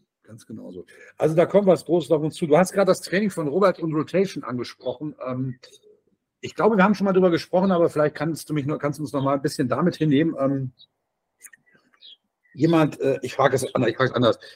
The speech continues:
Ich habe zu meinem Geburtstag einen, einen Gutschein für ein Probetraining gekriegt. Ich, alter Mann. Äh, bei wem bin ich weniger im Arsch, wenn ich wiederkomme?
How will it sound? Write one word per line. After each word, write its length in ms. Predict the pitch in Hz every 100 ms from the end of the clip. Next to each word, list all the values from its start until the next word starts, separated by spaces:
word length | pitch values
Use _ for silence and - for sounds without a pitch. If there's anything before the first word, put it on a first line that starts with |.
| _
Ich 100 | -
habe 100 | 165
zu 120 | -
meinem 160 | 156 151
Geburtstag 520 | 131 151 175 165 143
einen, 240 | 139 131 -
einen 160 | 139 127
Gutschein 340 | 156 151 139
für 100 | 143
ein 80 | 135
Probetraining 580 | 127 127 123 110 104 98
gekriegt. 360 | 95 - 107 -
Ich, 180 | 151 -
alter 260 | 131 120
Mann. 240 | 113 95 92 _ _ - _ _ _ -
Äh, 200 | 131 127 - _
bei 200 | 131 147
wem 300 | 131 196 214 143
bin 160 | 156
ich 140 | 156 113
weniger 640 | 156 180 160 156 165 - _
im 180 | 131 135 _ _ _ _ _ -
Arsch, 360 | 123 139 131
wenn 100 | 131
ich 100 | 127
wiederkomme? 480 | 113 120 107 104 104